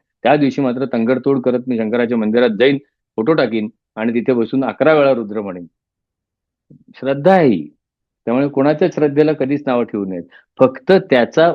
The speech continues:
उपयोग पुढे कसा होतो हे त्यानंतर आपल्या हातात नसतं. आणि म्हणून दुसऱ्या अध्यायातला श्लोक त्याने सांगितला, भाव्या, तुझ्या हातात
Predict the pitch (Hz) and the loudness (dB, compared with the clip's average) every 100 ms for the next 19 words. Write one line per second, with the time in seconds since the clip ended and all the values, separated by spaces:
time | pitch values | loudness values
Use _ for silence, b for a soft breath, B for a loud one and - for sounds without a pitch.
0 | 160 131 - 160 180 208 - 151 156 131 | 0 -4 2 4 6 6 2 0 0 0
1 | - 127 110 101 104 92 _ _ _ _ | -4 -4 -6 -8 -10 -10 _ _ _ _
2 | 127 165 170 _ _ _ _ _ - 131 | 2 2 0 _ _ _ _ _ 0 2
3 | 143 135 127 131 110 120 110 - 98 87 | 4 2 2 2 2 -2 -4 -6 -10 -12
4 | - - _ _ _ - 107 110 117 156 | -16 -20 _ _ _ -8 -2 2 2 2
5 | 127 110 127 110 117 117 117 - 107 117 | 2 2 2 2 2 2 -2 -2 -4 -2
6 | 107 104 101 101 104 98 104 143 b _ | -4 -2 -2 -2 0 2 2 0 b _
7 | _ _ _ 104 123 107 - | _ _ _ -2 0 0 -2